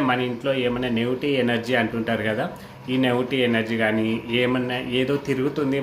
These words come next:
మా ఇంట్లో అనుకుంటారు కదా, అయితే ఇలాంటివన్నిటిని, అదేవిధంగా మనకు ఆర్థిక ఇబ్బందులే, అంటే ఈ ఆర్థిక ఇబ్బందులు కూడా చాలా పడుతుంటారు కదా, అంటే అప్పులు పుట్టక,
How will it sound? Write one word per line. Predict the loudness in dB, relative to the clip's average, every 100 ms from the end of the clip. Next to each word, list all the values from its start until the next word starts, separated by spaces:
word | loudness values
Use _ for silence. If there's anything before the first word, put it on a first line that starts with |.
| 2
మా | 2
ఇంట్లో | 0 0 0
అనుకుంటారు | 0 -4 -2 -2 0
కదా, | -2 -4 -10 -18 -18 -10
అయితే | 0 0 0 0
ఇలాంటివన్నిటిని, | 2 2 2 0 2 2 4 2 2 0 2 0 0 -2
అదేవిధంగా | 0 0 0 -2 -2 -2
మనకు | -4 -2 0
ఆర్థిక | 0 -2 -2 -2 0
ఇబ్బందులే, | 0 2 2 0 -4 -10 -6 0
అంటే | 0 0 -2 0
ఈ | 0 2
ఆర్థిక | 0 0 -4 -4
ఇబ్బందులు | -2 -2 0 -2
కూడా | -2 -2 -4
చాలా | -4 -2 0 0
పడుతుంటారు | 0 -2 -2 0 0
కదా, | 0 -2
అంటే | -2 -4
అప్పులు | -2 -2 -2
పుట్టక, | -2 -4